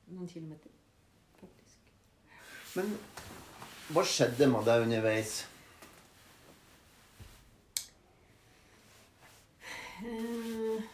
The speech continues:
Speaker 1: ja, si det. Det er klart, det skjedde sikkert mye, men, men jeg tenker det er jo tida etterpå. Det har jo tatt lang tid å fordøye en sånn tur. Fordi at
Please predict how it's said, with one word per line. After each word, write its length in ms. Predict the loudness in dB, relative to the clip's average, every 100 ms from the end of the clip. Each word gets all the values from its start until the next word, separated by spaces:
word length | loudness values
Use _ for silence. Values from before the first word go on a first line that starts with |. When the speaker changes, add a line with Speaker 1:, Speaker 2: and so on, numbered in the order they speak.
| -12
Speaker 1:
ja, 200 | -12 -14
si 140 | -12
det. 180 | -12 -12 -16 -20 -20 -20 -20 _ -20 -20 -20 -18
Det 60 | -4
er 20 |
klart, 240 | -2 -2 -4
det 120 | -6
skjedde 440 | -4 -4 -4 -2 -2
sikkert 440 | -2 -8 -6 -4 -2
mye, 160 | -2
men, 200 | -2 -4 -6 -10 -18 -20
men 600 | -10 -6 -6 -4 -4 -6 -10 -20 _ _ -20 -20 -20 _ _ -20
jeg 140 | -14 -10
tenker 220 | -8 -6
det 80 | -4
er 100 | -4
jo 140 | -6
tida 360 | -10 -10 -10 -10 -14
etterpå. 680 | -20 -20 _ -16 -12 -10 -10 -12 -20 -20 -20 -20
Det 200 | -20 -10
har 60 | -6
jo 60 |
tatt 160 | -6 -4
lang 200 | -4 -6
tid 180 | -6 -6
å 60 | -6
fordøye 680 | -8 -8 -6 -6 -8 -8 -10 -14 -20 -20 -20 -20 -20 _ _ -20 _
en 180 | -14 -12
sånn 200 | -12 -10
tur. 220 | -6 -6
Fordi 220 | -6 -6
at 80 | -6